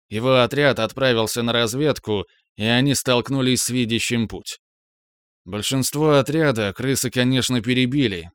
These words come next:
но двух отпустили, передав вместе с ними послание. Его суть я не знаю. Я хоть и капитан в гильдии, но подобная информация засекречена для такого низкого звания, как у меня".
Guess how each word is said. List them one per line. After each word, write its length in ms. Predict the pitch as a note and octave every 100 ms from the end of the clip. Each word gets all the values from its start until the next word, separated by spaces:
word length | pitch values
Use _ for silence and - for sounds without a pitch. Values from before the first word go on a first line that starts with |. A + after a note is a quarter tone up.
| _
но 200 | G#2+ A#2
двух 280 | A#2+ D3+ C#3+
отпустили, 840 | C#3+ - D3 - E3 B2 F2+ D2+ -
передав 480 | - G#2+ G#2+ C3+ G2+
вместе 420 | G#2+ B2 A2 B2
с 120 | G#2+ B2+
ними 220 | A#2+ A2
послание. 680 | A#2+ A2+ B2 G2 E2+ D2+ _ _ _ _ _ _ _
Его 240 | G#2+ B2 C3
суть 280 | D#3 D3+ C3+
я 120 | B2+
не 140 | C3
знаю. 360 | A2 G2+ E2 E2 _ _ _ _ _ _
Я 200 | A2 C3
хоть 220 | D3 C3+
и 80 | D3
капитан 480 | D3 D3 C#3+ D#3+ C#3
в 80 | A2+
гильдии, 580 | C#3 A#2+ G2 F2+ D#2+ -
но 140 | G#2+ A2
подобная 480 | B2+ C#3 C3 C3+ C3
информация 760 | A#2+ C3 C3 D3 C3 B2 A#2
засекречена 840 | G#2+ B2 D3 C3 C#3+ G#2 G#2 F#2 F2+
для 180 | G2+
такого 380 | F#2+ G#2+ C3 A2+
низкого 460 | A2+ A2+ - A2 G#2+
звания, 500 | A2 A#2+ G#2+ F#2+ F#2+
как 200 | G#2 A#2
у 40 |
меня". 340 | A2 G#2 F2